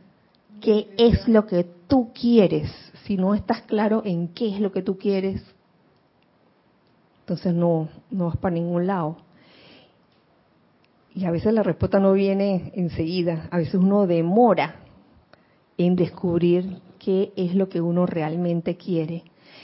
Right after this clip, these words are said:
En ese, en ese caso, lo sensato es, sé paciente. Sé paciente contigo mismo y no te precipites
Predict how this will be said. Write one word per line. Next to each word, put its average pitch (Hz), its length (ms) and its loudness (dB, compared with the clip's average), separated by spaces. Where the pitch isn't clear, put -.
En 175 120 0
ese, 180 500 2
en 175 160 2
ese 233 280 2
caso, 269 500 0
lo 190 100 0
sensato 180 560 2
es, 208 220 0
sé 175 100 0
paciente. 165 920 -4
Sé 190 120 -2
paciente 220 640 0
contigo 175 380 0
mismo 196 460 0
y 170 120 -4
no 165 180 -2
te 202 100 -2
precipites 214 800 -4